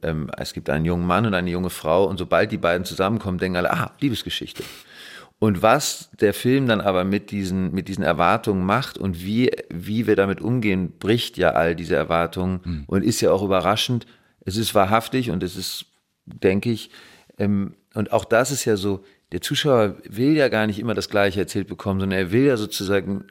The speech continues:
Speaker 1: ähm, auch Dinge erzählt bekommen, die dann, wenn,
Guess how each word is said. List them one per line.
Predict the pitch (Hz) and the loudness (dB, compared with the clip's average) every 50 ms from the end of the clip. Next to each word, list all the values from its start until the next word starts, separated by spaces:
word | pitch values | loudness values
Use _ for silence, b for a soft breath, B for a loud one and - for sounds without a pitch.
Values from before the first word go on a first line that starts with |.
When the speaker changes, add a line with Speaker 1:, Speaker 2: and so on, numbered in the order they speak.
| - | -2
Speaker 1:
ähm, | - 98 95 95 92 92 87 B B B B B B | 0 0 2 2 0 -2 -4 B B B B B B
auch | B - 92 92 | B 0 0 0
Dinge | - - 117 120 120 | 2 2 2 2 2
erzählt | 110 104 - - - 117 113 107 - | 0 0 -2 0 0 0 0 0 -2
bekommen, | - 98 - - 104 101 98 98 98 90 90 B B B B B B - | -6 -8 -4 0 0 2 2 2 0 -2 -4 B B B B B B -6
die | - 107 92 | -4 -2 0
dann, | 104 101 101 107 113 113 - - - | 2 2 2 2 0 0 -2 -6 -6
wenn, | - 101 98 101 98 - | -4 -2 -2 -2 -4 -6